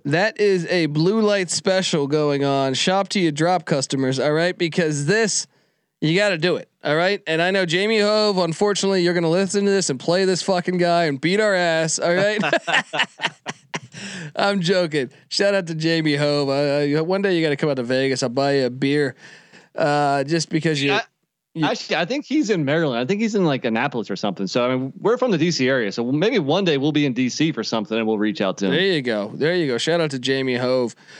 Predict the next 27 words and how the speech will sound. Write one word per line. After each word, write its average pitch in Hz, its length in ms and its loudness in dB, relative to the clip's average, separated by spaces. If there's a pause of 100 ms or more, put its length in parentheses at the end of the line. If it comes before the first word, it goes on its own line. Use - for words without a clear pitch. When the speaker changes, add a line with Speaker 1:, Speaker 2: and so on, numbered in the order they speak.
(1000)
Speaker 1:
Uh, 214 720 2
so 214 160 0
yeah, 220 200 2
those 202 220 0
are 220 40 -2
my 196 140 0
quarterbacks. 180 520 0
You 220 120 0
can 254 220 0
quickly 220 480 0
redo 185 380 2
your 180 140 4
roster 170 400 0
right 147 120 0
now 151 100 0
if 143 100 -4
you 147 100 0
want, 156 180 0
while 147 180 2
I 139 120 0
give 156 180 0
out 147 180 0
my 143 240 -2
awesome, 160 540 0
awesome 156 600 -2
running 160 360 -2
backs. 127 420 -4